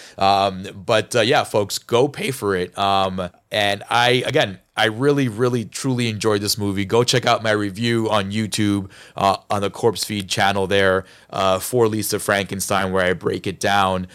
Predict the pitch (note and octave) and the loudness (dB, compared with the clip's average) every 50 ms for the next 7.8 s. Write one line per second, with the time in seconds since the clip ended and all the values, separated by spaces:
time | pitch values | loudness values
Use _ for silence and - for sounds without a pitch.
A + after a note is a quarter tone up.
0 | - - - _ - - F#2+ F#2+ F#2+ F#2+ F#2 F#2+ G2+ F#2+ F#2 F#2 - - - G#2+ | -20 -20 -18 _ -2 0 2 4 4 4 4 4 2 2 2 -2 -2 2 2 2
1 | G2+ F#2+ - G#2+ G#2 F#2 F2+ F2+ G2 G#2+ A2+ G2 - - F#2+ - - - - D3+ | 2 2 0 -2 -2 -2 -2 -2 0 0 0 0 -2 -4 -6 -6 -6 -6 -4 -4
2 | D3+ E2+ F2+ - _ - _ _ _ _ - G#2 G2 - - - A2+ G2+ G2 G2 | -4 -6 -8 -10 _ -20 _ _ _ _ -2 -2 -2 -2 0 2 2 4 4 2
3 | F#2+ F#2+ - - A2+ C3 C3+ A#2 G#2 - - - A#2+ A#2 A2 G2+ - - F#2+ F#2 | 0 -2 -2 0 0 0 0 0 -4 -6 -2 0 2 2 2 0 -2 -2 -4 -4
4 | - - F#2+ F#2+ F2+ G2 F#2+ F#2+ F#2 F#2 F2+ F2 - F2+ F2+ F2+ F2+ F2 F2 F#2+ | -2 -2 -4 -2 -2 -2 -2 0 0 0 0 -2 -4 -6 -6 -6 -6 -6 -6 -6
5 | F#2+ F#2 F2+ F2 - F#2+ F#2 G#2 A2 - - - A#2 G2+ F#2 F2+ F2 - - A2 | -4 -4 -4 -4 -2 0 0 0 0 0 -2 0 0 0 0 -2 -4 -2 0 0
6 | G#2 G2 F#2 F2 - - - F#2 F2+ - G2 F#2+ F2+ F#2 G2 F#2+ G2+ G2 F2+ E2+ | 0 0 0 -2 -2 0 0 0 0 0 0 0 0 -2 -2 0 2 2 2 2
7 | E2 - F#2 F2+ F2+ F2+ F2+ F#2 F#2 F2 E2 D#2 D#2 F2 - | 0 -2 -6 -4 -4 -4 -4 -4 -2 -2 -2 -4 -4 -6 -8